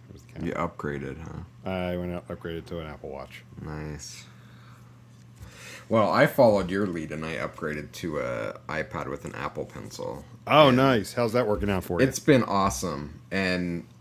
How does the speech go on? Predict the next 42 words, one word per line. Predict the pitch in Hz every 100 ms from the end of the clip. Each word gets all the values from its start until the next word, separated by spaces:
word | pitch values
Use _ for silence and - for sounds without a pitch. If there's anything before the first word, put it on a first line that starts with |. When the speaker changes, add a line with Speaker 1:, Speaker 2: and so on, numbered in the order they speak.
| -
Speaker 2:
I've | 104 101 87
primarily | - 104 92 90 101 127 82
just | 80 -
been | 78
using | 76 71 76
it | -
for | 71
note-taking. | 65 85 - - - - 60 - -
And | 80 82 147
Speaker 1:
Mm-hmm. | 127
Speaker 2:
it's, | 180 - -
it's | 101 -
amazing | 95 87 90 92 90 85 80
how, | 87 85 80 76 71 62
like, | 78 -
the | -
tactile, | 71 - 90 - - 85 80 76
like, | 76 69 -
just | 95 82
writing | 76 76 80 87 95 110
during | 92 87 80 80
meetings | 76 82 90 104 101 - - - -
instead | 87 - 82
of, | 76
like, | 69
typing | - 85 80 98 98
notes, | 95 98 107 - -
I'm | 90 82
so | - - - 101
much | 98 90 -
more | 85 76
focused. | 67 - 87 76 - - - - -
It's, | 82 - -
it's | - 82
a | 92
weird | 85 90 87
phenomenon | - 78 73 71 60 52
for | - 62
me. | 50 50
Like, | 60 65
I'm, | 85 80 80
Speaker 1:
Mm-hmm. | 98